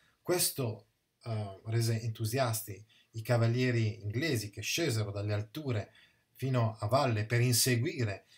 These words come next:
i loro nemici, ma a questo punto i loro nemici, cioè i normanni, si volsero, li affrontarono e li sconfissero e li massacrarono.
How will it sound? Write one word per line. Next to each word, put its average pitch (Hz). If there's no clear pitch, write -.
i 120
loro 156
nemici, 214
ma 120
a 117
questo 156
punto 135
i 110
loro 120
nemici, 123
cioè 113
i 104
normanni, 117
si -
volsero, 110
li 120
affrontarono 120
e 135
li 117
sconfissero 117
e 117
li 117
massacrarono. 110